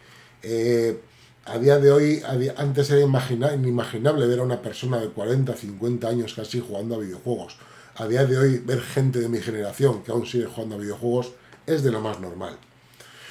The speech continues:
Con lo cual, pues eso, mi respuesta sería un poco esta, que depende por qué rama nos vayamos. Si es por la emocional,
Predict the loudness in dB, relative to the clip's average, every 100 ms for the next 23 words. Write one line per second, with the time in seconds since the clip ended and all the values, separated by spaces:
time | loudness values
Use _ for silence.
0 | -20 -4 2 4 6 12 12 12 6 -2
1 | 0 2 0 -4 -10 -6 -2 0 -2 -4
2 | -6 -8 -10 0 2 2 0 0 0 0
3 | 0 0 -4 2 4 4 2 0 0 -8
4 | -20 -20 -20 _ -2 0 2 2 4 4
5 | 4 4 6 8 6 4 2 2 2 4
6 | 4 4 2 -2 -4 -2 0 2 2 0
7 | 2 4 4 2